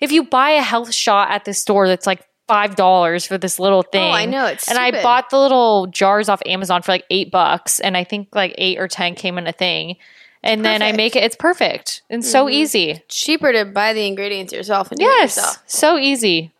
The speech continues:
Speaker 2: Mm-hmm. I was gonna say something, and then I just forgot. Oh, I was at Sprouts.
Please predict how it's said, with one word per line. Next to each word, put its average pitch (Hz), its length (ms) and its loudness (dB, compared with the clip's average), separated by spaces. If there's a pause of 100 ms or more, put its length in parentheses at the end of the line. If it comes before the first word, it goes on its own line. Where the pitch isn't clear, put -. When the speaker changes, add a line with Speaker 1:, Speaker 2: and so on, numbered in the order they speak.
Speaker 2:
Mm-hmm. 214 640 -16 (680)
I 240 40 -6
was 247 120 -6
gonna 254 160 -4
say 277 220 -2
something, 196 380 -10
and 208 140 -10
then 208 120 -8
I 196 100 -10
just 208 180 -8
forgot. 233 300 -2
Oh, 349 320 2 (720)
I 247 540 2
was 302 180 0
at - 160 2
Sprouts. 190 720 -2